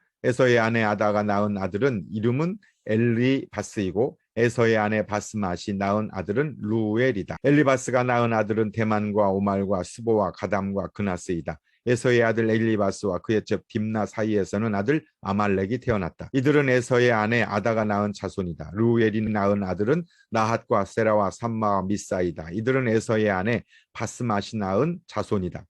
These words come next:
에서의 아내 올리바마, 시므온의 딸 아나의 소생이 낳은 아들은 여우스와 얄람과 고라이다. 에서에게서 나온 종족들은 다음과 같다. 에서의 맏아들 엘리바스를 조상으로 하는 종족들은 대만과 오말과 스보와 그나스와 고라와 가담과 아말렉이다. 이들은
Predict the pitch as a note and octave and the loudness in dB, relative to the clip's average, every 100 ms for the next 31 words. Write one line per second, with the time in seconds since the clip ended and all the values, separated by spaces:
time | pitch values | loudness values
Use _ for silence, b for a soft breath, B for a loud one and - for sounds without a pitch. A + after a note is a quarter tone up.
0 | - C3+ D#3 C#3+ C3 C3+ B2+ B2+ B2 A#2 | -2 2 6 6 6 4 4 4 4 2
1 | A2+ A2 F#2 E2 - D3 C3 A#2+ A#2 D3+ | 2 2 0 -2 -6 0 4 4 4 2
2 | A#2 A2 D3 G3+ A#2 A#2 A#2 A2+ G2+ G#2+ | 0 2 0 -2 -2 0 4 2 2 -2
3 | A#2+ G2 D#2 G2+ _ _ A#2+ C3 B2 B2 | -2 -2 -6 -14 _ _ -4 -2 0 2
4 | B2 B2+ B2 G#2+ G2 A2+ B2+ F#2+ F#2 A#2 | 2 2 -2 -4 -2 0 0 -2 2 4
5 | A#2 A2 - A#2 D3+ - _ _ A2 G#2 | 4 2 0 2 0 -4 _ _ 2 4
6 | G2+ G2 G2 A2+ A#2 G2+ F#2+ F#2 E2+ E2 | 2 0 0 -2 -2 -2 0 0 -4 -14
7 | _ B2+ C3+ D#3 C#3 C3 B2 C3 B2 B2+ | _ 0 2 4 4 4 2 2 2 0
8 | A#2 A#2+ A#2 G#2+ A#2+ A2 A2 A2 A2 G#2 | -2 -2 0 -2 -2 -4 -2 -2 0 0
9 | F#2+ - F2+ F2 A#2+ B2+ A#2+ A2+ G#2+ G#2 | -2 -4 -6 0 0 2 2 2 0 2
10 | G2+ G#2 B2 A2+ A2+ A2+ G#2+ G2+ - G#2+ | 0 0 -2 0 2 2 2 0 -2 -2
11 | G2+ - G#2+ B2 A#2 A2+ G#2+ A2 G#2 G#2+ | -2 -2 -4 0 0 2 0 0 -4 -4
12 | G#2 G2 - G2 G2 F2+ G#2+ G#2 G#2 G2+ | -4 -6 -6 -4 -4 -2 -2 0 -2 -2
13 | G#2 G2 G2 G2+ G2 G2 G2 - - G#2+ | 0 0 0 0 0 -2 -4 -6 -8 -2
14 | G#2+ G#2+ - G2 E2+ - E2+ C#3 E3 B2+ | 0 0 -2 -4 -6 -4 -2 -2 -2 2
15 | A#2+ A#2 A2 G#2+ G#2+ G#2+ G#2+ G#2 G2 G2 | 4 4 2 0 0 0 0 0 2 0
16 | F#2+ F2+ E2+ E2+ E2 E2+ B2+ C3 C3 | 0 -2 -4 -8 -10 -4 -2 0 0